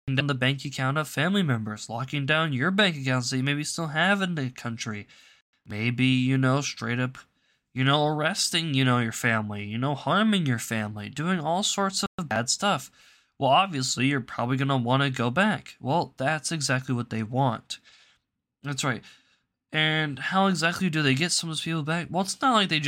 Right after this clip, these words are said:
just, you know, suddenly get on a plane flight back to, to China. No, no, no. There are secret, they have ch-, secret Chinese police stations that operate abroad. I've actually heard about these from a few weeks ago, uh,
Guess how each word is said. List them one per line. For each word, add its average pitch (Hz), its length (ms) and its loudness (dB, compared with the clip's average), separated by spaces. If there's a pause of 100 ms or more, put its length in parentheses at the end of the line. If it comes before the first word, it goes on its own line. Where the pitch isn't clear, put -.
(160)
just, 135 120 2
you 131 80 4
know, 120 160 2
suddenly 135 440 2
get 127 160 0
on 120 100 0
a 110 80 -4
plane 190 320 0
flight 127 320 -2
back 127 360 0
to, 110 440 0 (140)
to 123 120 -6
China. 185 440 0
No, 180 160 0
no, 185 100 -2
no. 156 200 -2 (580)
There 175 120 0
are 170 200 2
secret, 247 580 -2 (380)
they 170 200 -2
have 170 420 -2 (120)
ch-, - 220 -10
secret 220 440 -2
Chinese 180 460 -4
police 208 300 -4
stations 127 500 -2 (220)
that 147 180 -2
operate 139 560 -4
abroad. 151 640 2 (720)
I've 143 160 2
actually 160 360 0
heard 139 260 0
about 120 240 -2
these 117 380 0
from 113 320 -4
a 110 100 -8
few 127 220 -2
weeks 127 280 0
ago, 120 260 -2 (120)
uh, 104 80 -8